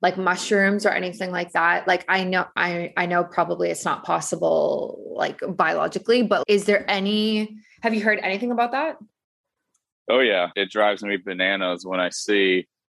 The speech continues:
Speaker 2: uh, vegan collagen supplement. It's, that is such a lie and biologically impossible.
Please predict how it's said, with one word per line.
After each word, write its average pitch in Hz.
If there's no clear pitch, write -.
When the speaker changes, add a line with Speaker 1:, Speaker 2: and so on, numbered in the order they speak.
Speaker 2:
uh, 92
vegan 117
collagen 104
supplement. 90
It's, -
that 110
is 107
such -
a 107
lie 90
and 90
biologically 92
impossible. 92